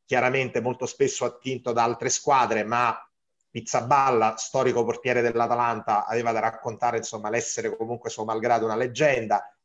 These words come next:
Facchetti, probabilmente insieme a Maldini, è stato il più grande terzino sinistro che abbiamo avuto nella storia della,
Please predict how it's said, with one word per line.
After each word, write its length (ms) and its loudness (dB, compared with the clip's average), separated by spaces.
Facchetti, 840 -2
probabilmente 720 -2
insieme 400 -2
a 40 2
Maldini, 420 -2
è 20 2
stato 280 -4
il 80 -4
più 140 -8
grande 360 0
terzino 400 -6
sinistro 460 -6
che 60 -4
abbiamo 320 -6
avuto 220 -4
nella 180 -6
storia 380 -4
della, 440 0